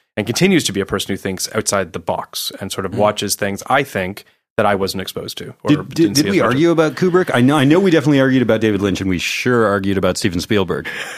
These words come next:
Speaker 3: But I don't, I don't remember so much arguing about Kubrick.
Speaker 1: I don't know if we ever argued about Kubrick 'cause I hadn't seen a lot of his movies.
Speaker 3: Yeah.
Speaker 1: So I didn't have necessarily the leg to stand on that I would have got into on Lynch.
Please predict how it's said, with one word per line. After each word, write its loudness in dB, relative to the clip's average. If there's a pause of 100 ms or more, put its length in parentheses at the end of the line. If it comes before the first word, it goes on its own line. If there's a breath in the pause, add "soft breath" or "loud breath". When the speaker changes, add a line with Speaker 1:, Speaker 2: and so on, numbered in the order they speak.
(100)
Speaker 3:
But 4
I 4
don't, 2
I 4
don't 4
remember 4
so 2
much 2
arguing 4
about 0
Kubrick. 0
Speaker 1:
I 2
don't 4
know 6
if -2
we 4
ever 2
argued 4
about 2
Kubrick -2
'cause 0
I 2
hadn't -2
seen 2
a 2
lot 2
of -4
his -8
movies. -10 (100)
Speaker 3:
Yeah. 2
Speaker 1:
So 2
I 4
didn't 2
have 0
necessarily 2
the -2
leg -2
to -4
stand -2
on -2
that 0
I 4
would 2
have -2
got 2
into 2
on -2
Lynch. 0